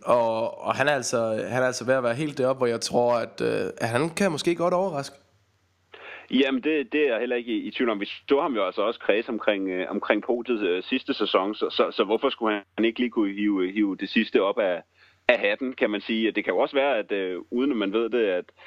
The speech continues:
Speaker 2: at det er måske derfor, man ikke har, har gået mere til den med at få nogle store navne ind i den her lille klasse for, for T L D K T M, fordi man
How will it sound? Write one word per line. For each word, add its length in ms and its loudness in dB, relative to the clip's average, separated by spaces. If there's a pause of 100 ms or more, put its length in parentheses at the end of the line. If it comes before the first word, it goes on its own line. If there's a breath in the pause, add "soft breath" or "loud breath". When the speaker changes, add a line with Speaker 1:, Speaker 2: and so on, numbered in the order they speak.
(160 loud breath)
Speaker 2:
at 120 2
det 80 4
er 40 0
måske 200 -2
derfor, 280 0
man 160 0
ikke 200 -2
har, 460 0
har 120 0
gået 280 0
mere 200 2
til 220 -2
den 100 -4
med 80 0
at 100 0
få 80 -2
nogle 160 -2
store 280 0
navne 340 -2
ind 140 -4
i 40 6
den 80 0
her 100 0
lille 220 -2
klasse 360 0
for, 540 0
for 240 2
T 160 -6
L 120 2
D 160 -2
K 200 2
T 200 -2
M, 100 -16
fordi 240 -2
man 180 2